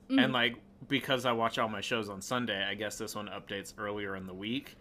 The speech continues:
Speaker 1: It also updated
Speaker 2: It just
Speaker 1: after everything else. It was, like, probably, I think, one of the last shows to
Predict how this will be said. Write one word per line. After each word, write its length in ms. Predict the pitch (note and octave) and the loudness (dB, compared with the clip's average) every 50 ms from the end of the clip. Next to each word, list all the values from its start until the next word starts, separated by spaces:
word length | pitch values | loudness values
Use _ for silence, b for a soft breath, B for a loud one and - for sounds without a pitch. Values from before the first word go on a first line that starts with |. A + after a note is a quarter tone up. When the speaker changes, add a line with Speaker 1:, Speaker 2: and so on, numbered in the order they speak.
| b b b | b b b
Speaker 1:
It 140 | C#4+ D4 | 12 12
also 320 | B3+ C4+ D#4 E4 - - E4 | 12 12 8 8 6 4 4
updated 380 | - - C#4 C4+ - C#4+ C4+ | 6 6 4 4 4 4 4
Speaker 2:
It 120 | - D#3+ - | 4 4 4
just 200 | D#3 D3+ C#3 - | 4 4 6 8
Speaker 1:
after 580 | G3+ A#3 A#3+ B3 - - - B3+ G#3+ G3+ G3+ G3 - | 10 10 10 10 8 6 0 2 2 2 2 0 0
everything 480 | G#3 G3 G3 F#3+ G3 - - F3+ F3+ - | 0 -2 -2 -6 -10 -10 -10 -10 -8 -6
else. 500 | - C3 F#2 - - - - - - - - | -8 -8 -8 -10 -10 -10 -10 -10 -10 -6 -4
It 80 | G#3 G#3 | -4 -2
was, 180 | G#3 G#3+ G#3 - | -2 -2 0 0
like, 160 | A3+ G#3 G#3 | 0 0 0
probably, 300 | - B3 A#3 A3+ G#3+ A3 | 0 2 2 2 2 2
I 40 | G#3 | 0
think, 160 | G3+ A3+ G#3 | 0 -2 -2
one 100 | G3+ G3+ | -2 -4
of 40 | G3 | -4
the 60 | F#3+ | -2
last 320 | F#3 F#3 F#3+ F3+ F3 F3+ - | -2 0 2 2 2 2 0
shows 340 | - - G3 E3+ E3+ F#3 - | -4 -2 -2 -2 -2 -4 -8
to 280 | - - E3+ - E3+ | -8 -6 -6 -6 -6